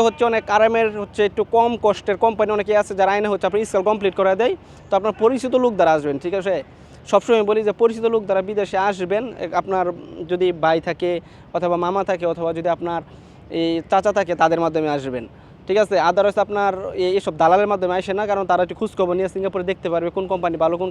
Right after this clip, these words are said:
কোম্পানি হচ্ছে কী কাজ করে অথবা স্যালারি ঠিক মতন দেয় নাকি। আপনি যদি পরিশ্রমও করেন কিন্তু মাস শেষে যদি আপনার হচ্ছে, মানে মাস শেষে যদি আপনার টাকা পয়সা ঠিক মতনে দেয়, সেক্ষেত্রে হচ্ছে আপনি এখানে হচ্ছে পরিশ্রম করার পরে মাস শেষে যখন আপনি টাকা পাবেন তখন আপনার পরিশ্রম আপনি ভুলে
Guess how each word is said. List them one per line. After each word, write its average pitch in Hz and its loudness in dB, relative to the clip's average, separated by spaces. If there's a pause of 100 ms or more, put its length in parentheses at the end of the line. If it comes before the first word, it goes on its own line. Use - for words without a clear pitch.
কোম্পানি 170 -4
হচ্ছে 160 -10
কী 175 -8
কাজ 175 0
করে 175 2
অথবা 170 -4 (360)
স্যালারি 190 4
ঠিক 185 -4
মতন 185 0 (120)
দেয় 160 2
নাকি। 160 -4 (400)
আপনি 226 0
যদি 214 -6
পরিশ্রমও 226 0
করেন 202 2
কিন্তু 190 -4
মাস 185 0
শেষে 214 -4
যদি 202 2 (100)
আপনার 202 -4 (100)
হচ্ছে, 196 -2 (1080)
মানে 190 2 (100)
মাস 185 2
শেষে 226 -2
যদি 220 0
আপনার 220 -4
টাকা 220 0
পয়সা 247 -2
ঠিক 214 -8
মতনে 220 0
দেয়, 147 2 (380)
সেক্ষেত্রে 214 0
হচ্ছে 202 -2
আপনি 196 0 (1080)
এখানে 220 4
হচ্ছে 196 0
পরিশ্রম 226 2
করার 196 4
পরে 202 0
মাস 196 -2
শেষে 202 -4
যখন 196 0
আপনি 208 -4 (360)
টাকা 220 4
পাবেন 233 2
তখন 214 0
আপনার 185 -2
পরিশ্রম 220 0 (100)
আপনি 175 -2
ভুলে 160 0